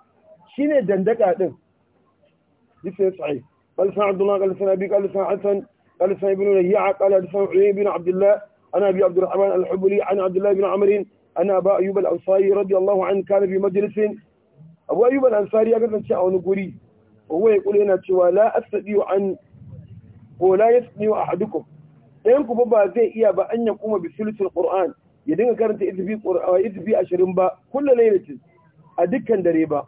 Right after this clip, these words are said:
Qalu, suka ce, "Wa hal nastati'u zalika?" Sai ke cewa, "Kai, anya kuma za mu iya, in ma ce mun ce za mu gwada za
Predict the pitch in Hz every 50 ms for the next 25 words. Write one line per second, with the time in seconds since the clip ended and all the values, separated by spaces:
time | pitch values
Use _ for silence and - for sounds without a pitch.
0 | _ - 185 196 208 196 - 190 185 - 185 170 170 175 208 220 214 180 160 156
1 | 170 208 214 - - 185 180 - 185 208 220 214 185 190 185 156 - _ _ _
2 | _ _ _ _ _ _ 120 123 160 180 196 214 233 247 240 233 208 160 - _
3 | _ _ _ _ _ _ _ _ _ _ _ _ _ _ _ _ _ _ _ _
4 | _ _ _ _ _ _ _ _ _ _ _ _ _ _ _ 302 _ _ _ _
5 | _ _ _ _ _ _ _ _ _ _ _ - 208 220 214 214 185 185 - -
6 | 208 196 190 185 185 180 - _ _ _ _ _ _ _ _ _ _ _ _ _
7 | _ _ _ _ _ _ _ _ _ _ _ - 226 202 160 - _ _ _ _
8 | _ _ _ _ _ _ _ _ _ _ - 214 240 254 247 226 - 185 208 208
9 | 214 214 214 226 226 220 202 185 208 196 - 214 226 233 233 226 240 247 220 226
10 | 240 233 240 240 220 220 214 214 202 196 220 214 196 175 190 214